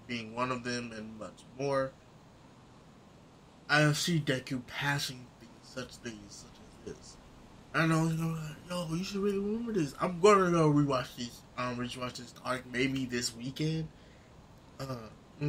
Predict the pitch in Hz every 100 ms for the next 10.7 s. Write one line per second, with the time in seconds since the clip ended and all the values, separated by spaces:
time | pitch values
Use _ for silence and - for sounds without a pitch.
0 | 147 135 139 135 131 - 123 117 120 -
1 | 120 - 113 - 135 - - - - -
2 | - - - - - - - - - -
3 | - - - - - - - - - 113
4 | 90 - - - - - - - - -
5 | - - - - - - - - - -
6 | - - - - - - - - - -
7 | - - - - - - - - - -
8 | - - - - - - - - - -
9 | 143 131 117 113 - - - - - -
10 | - - - 190 185 143